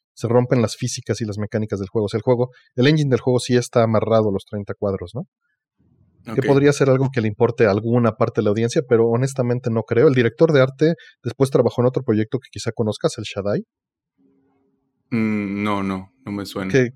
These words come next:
Speaker 1: que regresando al tema, es, es un juego en el que también tratas, este, temas de, de dioses, pero en este caso judio-cristiano, ju-, judio-cristiano.
Speaker 2: Ok.
Speaker 1: Este, y, y regresando a esa parte de los, de los dioses,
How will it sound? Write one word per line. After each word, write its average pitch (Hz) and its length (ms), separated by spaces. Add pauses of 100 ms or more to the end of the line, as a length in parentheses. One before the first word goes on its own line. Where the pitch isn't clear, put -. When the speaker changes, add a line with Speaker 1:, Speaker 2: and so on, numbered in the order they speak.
(300)
Speaker 1:
que - 140
regresando 123 520
al 139 120
tema, 139 320
es, 135 120
es 135 180
un 139 80
juego 131 300
en 127 80
el 113 140
que 120 100
también 120 520
tratas, 120 500 (440)
este, 107 800
temas 117 440
de, 110 200
de 110 160
dioses, 123 400
pero 113 180
en 110 60
este 117 180
caso 120 320
judio-cristiano, 110 840
ju-, 117 300
judio-cristiano. 120 680 (760)
Speaker 2:
Ok. 113 180
Speaker 1:
Este, 104 960 (960)
y, 180 300
y 143 40
regresando 135 460
a - 20
esa 147 160
parte 131 260
de 110 240
los, 104 340
de 117 100
los 104 160
dioses, 131 460